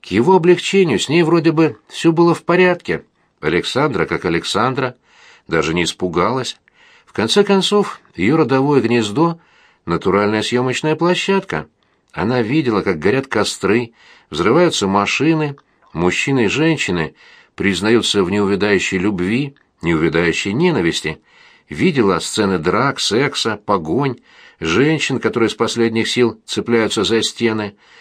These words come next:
мужчин, которые падают с небес. И все это прямо у себя во дворе. Станислас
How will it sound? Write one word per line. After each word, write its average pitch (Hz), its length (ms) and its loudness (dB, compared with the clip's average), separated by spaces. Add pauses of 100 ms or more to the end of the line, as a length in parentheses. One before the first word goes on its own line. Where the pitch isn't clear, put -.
(120)
мужчин, 120 560 0
которые 131 340 -2
падают 117 380 0
с - 80 -6
небес. 120 480 -2 (480)
И 76 140 -4
все - 260 -2
это 82 180 0
прямо 104 400 -2
у 107 60 -2
себя 123 340 -2
во 127 100 0
дворе. 151 460 0 (1700)
Станислас 107 760 -2